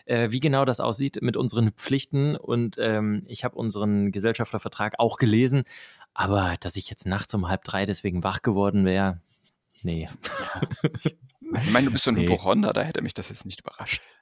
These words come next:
Speaker 1: Ja, manch-, manchmal wirklich, manchmal wirklich.
Speaker 2: Ja, aber hat Spaß gemacht. Müssen wir auf jeden Fall in der nächsten Folge ein bisschen aufmerksamer zuhören.
Speaker 1: Ja, nächste Folge wird's geben in zwei Wochen.
Speaker 2: Mhm.
Speaker 1: Wir werden uns jetzt alle zwei Wochen hier am Mittwoch zusammenfinden und werden eine neue Folge aufzeichnen.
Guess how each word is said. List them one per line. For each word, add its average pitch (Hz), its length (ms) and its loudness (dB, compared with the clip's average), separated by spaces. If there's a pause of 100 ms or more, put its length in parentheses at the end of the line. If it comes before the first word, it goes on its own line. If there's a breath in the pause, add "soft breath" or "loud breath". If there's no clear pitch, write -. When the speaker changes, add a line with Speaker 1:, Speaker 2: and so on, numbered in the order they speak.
(120 soft breath)
Speaker 1:
Ja, 110 320 2
manch-, 117 300 0
manchmal 113 400 0
wirklich, 95 360 -2
manchmal 101 360 -2
wirklich. 87 440 -6
Speaker 2:
Ja, 156 220 6
aber 110 280 8
hat 120 100 2
Spaß - 260 0
gemacht. 190 320 2
Müssen 120 220 0
wir 92 80 4
auf 107 120 0
jeden 131 200 2
Fall 113 340 2
in 107 220 2
der 104 80 2
nächsten 110 320 -4
Folge 104 340 -2
ein 104 140 -2
bisschen - 320 -4
aufmerksamer - 640 -4
zuhören. - 460 -6 (800 loud breath)
Speaker 1:
Ja, 135 340 4 (180)
nächste 143 360 4
Folge 196 560 2
wird's 131 200 2
geben 139 280 4
in 123 160 0
zwei 104 200 0
Wochen. 170 280 4 (260)
Speaker 2:
Mhm. 90 260 -8
Speaker 1:
Wir 117 160 4
werden 139 220 4
uns 131 160 0
jetzt - 240 -4
alle 117 160 2
zwei 117 220 2
Wochen 104 220 4
hier 147 400 0
am 113 120 0
Mittwoch 123 300 0
zusammenfinden 123 640 0
und 113 160 0
werden 107 180 2
eine 98 220 0
neue 104 240 2
Folge 107 340 -2
aufzeichnen. 110 640 -2